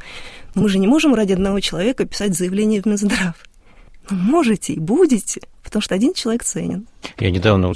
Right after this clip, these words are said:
Speaker 2: э, читал, э, воспоминания о докторе Гаазе, который в девятнадцатом веке, вот замечательный доктор такой, его сейчас католическая церковь пытается канонизировать,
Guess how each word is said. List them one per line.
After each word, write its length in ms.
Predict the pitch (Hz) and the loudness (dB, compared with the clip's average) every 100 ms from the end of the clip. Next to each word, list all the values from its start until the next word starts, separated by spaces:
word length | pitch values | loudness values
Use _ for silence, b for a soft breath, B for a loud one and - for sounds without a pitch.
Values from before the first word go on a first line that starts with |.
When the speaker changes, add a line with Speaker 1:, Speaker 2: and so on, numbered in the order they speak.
| - | -2
Speaker 2:
э, 300 | 95 87 85 82 | 0 2 0 -2
читал, 360 | - - 92 | -4 0 0
э, 240 | 90 82 80 | 0 -2 -2
воспоминания 600 | 82 - 90 95 113 87 | -4 -2 0 2 2 2
о 20 | |
докторе 380 | 76 87 92 82 | 2 0 0 2
Гаазе, 360 | 87 120 120 | 2 0 -2
который 340 | - 73 85 73 | -2 -2 0 0
в 60 | |
девятнадцатом 520 | 67 80 85 78 - 80 | 0 0 0 -2 -2 -2
веке, 300 | 107 - 76 | -2 -2 -6
вот 140 | - - | -6 -4
замечательный 460 | 80 - 76 76 | -2 0 -2 0
доктор 340 | 73 110 - 76 | -2 -2 -4 -4
такой, 340 | 80 - 71 | -4 0 0
его 140 | 73 | 0
сейчас 240 | 73 71 - | -2 -4 -6
католическая 500 | - 82 76 - 80 | -4 -2 -2 -4 -6
церковь 300 | - 76 - | -4 -6 -6
пытается 400 | - - 73 - | -6 -4 -4 -4
канонизировать, 680 | 78 78 87 135 127 90 | -2 0 0 0 0 0